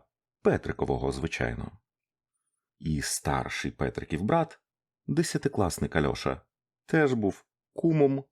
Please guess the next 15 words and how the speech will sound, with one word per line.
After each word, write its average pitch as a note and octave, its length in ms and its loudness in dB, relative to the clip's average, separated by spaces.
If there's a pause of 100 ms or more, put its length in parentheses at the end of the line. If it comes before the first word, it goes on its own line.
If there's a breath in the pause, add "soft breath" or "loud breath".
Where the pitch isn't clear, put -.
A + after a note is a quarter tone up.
Цибулею. C2 800 -2 (1200)
Та D#3 140 2
й B2+ 80 2
тато B2+ 340 2
їхній, C#2+ 520 0 (320)
власник F2 600 2
супермаркету F2+ 1080 2 (280)
Олександр D2 800 0
Іванович, G2 760 -2 (680)
скажемо D3+ 520 2
відверто, C3 720 2 (460)
не B2+ 380 2
уникнув A#2 680 4
цього D#2+ 600 0
прізвиська. C2+ 720 -6